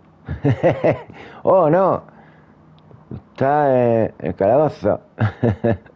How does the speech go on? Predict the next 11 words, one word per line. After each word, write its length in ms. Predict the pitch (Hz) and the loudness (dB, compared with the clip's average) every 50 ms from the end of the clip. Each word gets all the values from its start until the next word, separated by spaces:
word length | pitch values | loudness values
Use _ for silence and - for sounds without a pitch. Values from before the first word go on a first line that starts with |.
| - _ _ - - _ _ _ _ _ _ _ _ _ _ _ _ _ _ _ _ - - - - - - - - - - - - - - - - - - - - - - - - - _ _ _ _ _ _ _ _ _ _ - - _ _ _ _ _ _ _ _ - - _ _ _ _ _ - - _ _ - - _ _ - - - - _ _ _ _ - - - _ - | -20 _ _ -20 -20 _ _ _ _ _ _ _ _ _ _ _ _ _ _ _ _ -20 -18 -18 -18 -18 -20 -20 -20 -20 -20 -20 -20 -20 -20 -20 -20 -20 -20 -20 -20 -20 -20 -20 -20 -20 _ _ _ _ _ _ _ _ _ _ -20 -20 _ _ _ _ _ _ _ _ -20 -20 _ _ _ _ _ -20 -20 _ _ -20 -20 _ _ -20 -20 -20 -20 _ _ _ _ -20 -20 -20 _ -6
Por 280 | - 90 95 90 82 | -2 0 0 0 0
robarle 400 | 82 90 90 95 95 101 104 101 95 | 0 0 2 2 2 4 4 4 4
el 80 | 95 | 4
diario 280 | 95 98 87 73 - - - _ _ _ - | 4 2 2 0 -2 -6 -14 _ _ _ -4
al 200 | - 131 - - | -2 -2 -2 -2
capitán. 400 | - 110 90 95 78 90 78 - - _ _ _ _ _ _ _ _ _ _ _ _ - - - - - - - - - - - _ _ - | -2 -2 0 0 -2 -2 -2 -4 -10 _ _ _ _ _ _ _ _ _ _ _ _ -20 -20 -20 -20 -20 -20 -20 -20 -20 -20 -20 _ _ -8
Venga. 280 | - 71 71 65 - - - - - _ _ _ _ _ _ _ _ _ _ _ _ _ _ _ _ _ _ _ _ _ _ _ - - _ _ _ _ _ _ _ _ - - - _ _ - | -6 -4 -4 -4 -6 -10 -14 -20 -20 _ _ _ _ _ _ _ _ _ _ _ _ _ _ _ _ _ _ _ _ _ _ _ -20 -20 _ _ _ _ _ _ _ _ -20 -20 -20 _ _ -16
Capitán. 600 | - - 117 - 90 104 117 127 131 131 123 113 | -14 -10 -6 -4 -2 -2 0 0 0 0 0 -2
¿Qué 960 | - - - - - _ _ _ _ _ _ _ _ _ _ _ _ _ _ | -4 -8 -16 -20 -20 _ _ _ _ _ _ _ _ _ _ _ _ _ _
pasa, 240 | - 90 87 - 90 | -6 -6 -4 -2 0
amigo? 440 | 87 95 101 104 117 - - - - | 0 2 2 2 2 2 0 -2 -6